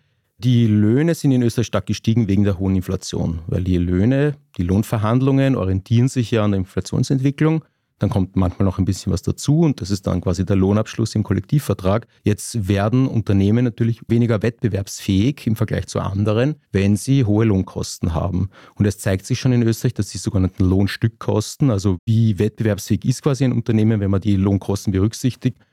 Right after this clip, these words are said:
im internationalen Vergleich schlechter werden. Und viele Experten bringen das auch in Verbindung mit dieser sogenannten Industriekrise, die es in Österreich gerade gibt, dass die eben die Industrieproduktion in, wirklich in einer tiefen Krise steckt, kann man schon sagen. Es gibt ja diese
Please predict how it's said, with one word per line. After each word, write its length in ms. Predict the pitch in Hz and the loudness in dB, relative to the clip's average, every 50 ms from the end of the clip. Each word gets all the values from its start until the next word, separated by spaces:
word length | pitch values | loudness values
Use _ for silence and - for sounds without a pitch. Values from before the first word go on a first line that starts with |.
| _ - | _ -8
im 180 | - - 123 123 | -2 0 2 2
internationalen 460 | 120 113 - 110 104 95 - 101 - | 2 2 2 0 0 0 -2 -4 -4
Vergleich 260 | - - 95 90 90 | -2 -2 -2 -2 -4
schlechter 500 | - - - 92 98 - - - 123 117 | -4 -4 -2 -2 -2 -4 -4 -4 -2 0
werden. 420 | 113 113 113 117 123 143 151 151 143 _ _ _ _ _ _ _ _ | 0 0 0 0 2 0 0 0 -2 _ _ _ _ _ _ _ _
Und 380 | - 110 107 113 110 107 101 | 0 2 2 4 2 0 -2
viele 500 | - - - 120 120 123 131 127 123 127 | -4 -6 -2 0 2 2 2 2 0 0
Experten 640 | - - 107 - - - - 98 98 101 - - 117 | -2 -4 -6 -6 -8 -6 -2 0 0 0 0 0 0
bringen 300 | 101 98 101 107 113 110 | 0 2 2 2 2 2
das 140 | 107 107 - | 0 0 0
auch 140 | 113 101 90 | -2 -2 -2
in 100 | 110 104 | -4 -4
Verbindung 760 | - - 98 - - - 107 120 131 123 127 127 127 123 117 | -2 -2 -4 -2 -2 0 2 4 4 4 4 2 2 4 2
mit 200 | 104 98 - - | 2 0 -2 -2
dieser 500 | 110 104 - - 104 98 98 98 104 101 | -4 -2 -2 0 0 0 0 0 0 -2
sogenannten 500 | 98 - - 101 98 101 101 92 87 104 | -4 -4 -2 0 2 2 2 0 -2 -2
Industriekrise, 800 | 98 98 90 - - - 107 120 135 - 131 127 135 143 131 143 | -4 -4 -4 -4 -2 0 0 0 0 0 2 2 2 2 2 0
die 60 | 135 123 | -2 -2
es 100 | - - | 0 0
in 60 | 123 | 0
Österreich 420 | 120 113 - - 123 123 - _ | 0 -2 -2 -2 -2 -2 -4 _
gerade 300 | - - 113 104 104 110 | -6 -4 0 0 0 0
gibt, 340 | 101 - 123 135 139 - - - _ _ _ _ | 0 0 0 -2 -2 -4 -10 -20 _ _ _ _
dass 220 | - 101 - - | -4 -4 -2 -2
die 260 | - 101 95 101 101 - - - | 0 2 2 2 2 0 -2 -2
eben 320 | - 110 101 98 98 95 92 | -2 0 2 2 2 2 2
die 80 | - | 2
Industrieproduktion 760 | 110 95 90 - - 113 101 107 98 101 - - - 104 101 | 0 0 0 -2 -2 0 0 0 0 -2 -2 -2 0 0 2
in, 220 | 101 101 104 - 101 | 2 2 0 0 0
wirklich 240 | 104 98 - 113 113 | -2 0 0 0 2
in 80 | 110 | 2
einer 280 | 107 104 101 101 98 95 - _ _ _ _ - | 2 2 2 0 0 -2 -6 _ _ _ _ -4
tiefen 300 | - 117 113 - 147 135 | -2 0 0 2 0 0
Krise 360 | - 104 101 98 101 120 120 | 2 2 0 2 2 0 -2
steckt, 360 | - - - 123 - - _ | -2 -2 -4 -4 -4 -6 _
kann 120 | - - 101 | -4 -2 0
man 80 | 95 | 0
schon 120 | 101 104 101 | 0 0 0
sagen. 280 | - - 90 95 113 | -2 -2 -2 0 0
Es 100 | 120 - | 0 0
gibt 160 | - 107 - | 0 -2 -2
ja 80 | - 101 | -2 -2
diese 320 | 90 95 - - 101 98 | -2 -2 0 -2 -2 -2